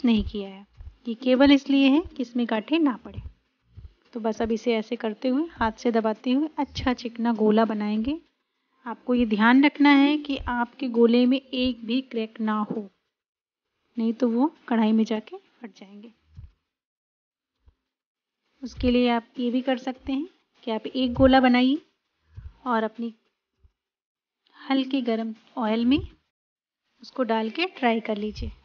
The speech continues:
अगर वो फटता है तो इसका मतलब है कि आपके आटे में मैदे की कमी है, तो आप उसमें वन से टू tablespoon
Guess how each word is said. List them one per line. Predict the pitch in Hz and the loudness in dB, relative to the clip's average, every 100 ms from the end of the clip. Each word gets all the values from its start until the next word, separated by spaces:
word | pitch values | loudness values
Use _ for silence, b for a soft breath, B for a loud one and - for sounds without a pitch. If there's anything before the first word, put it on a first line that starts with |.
| - | -14
अगर | 220 226 | -4 -2
वो | 233 | -2
फटता | 220 226 196 - | -2 -6 -6 -6
है | 247 254 320 _ _ _ _ _ - | -4 -4 -8 _ _ _ _ _ -8
तो | |
इसका | 233 220 262 | -6 -4 0
मतलब | 254 247 247 240 | 2 2 0 0
है | 269 | 0
कि | 262 | 0
आपके | 262 240 220 - | -2 -4 -6 -8
आटे | 247 220 233 247 | -6 -6 -4 -2
में | 311 381 _ | -2 -6 _
मैदे | 233 220 208 220 | -6 -4 -4 -4
की | 285 | -6
कमी | - 233 208 | -4 -4 -4
है, | 196 202 _ _ _ _ _ - | -10 -18 _ _ _ _ _ -10
तो | |
आप | 269 240 233 | -2 -2 -2
उसमें | 240 254 285 - _ _ _ _ _ _ _ _ _ _ _ _ _ _ | -8 -4 -4 -6 _ _ _ _ _ _ _ _ _ _ _ _ _ _
वन | 240 | -4
से | 226 262 | -2 -4
टू | 254 277 | -2 -2
tablespoon | 294 262 220 214 - 240 294 | 2 2 2 -2 -2 0 0